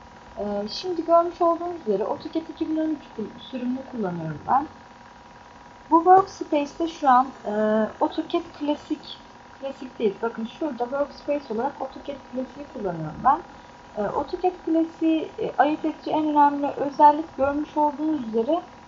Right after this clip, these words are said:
e, burada bir tane menü çubuğunun bulunması. Bakın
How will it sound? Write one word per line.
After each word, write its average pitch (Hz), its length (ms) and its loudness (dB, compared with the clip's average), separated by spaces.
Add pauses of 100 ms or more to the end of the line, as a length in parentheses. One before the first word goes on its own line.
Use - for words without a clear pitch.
(140)
e, 214 220 0
burada 311 280 0
bir 330 160 -4
tane 285 240 8
menü 302 320 0
çubuğunun 247 500 -4
bulunması. 233 360 -4 (120)
Bakın 220 260 -6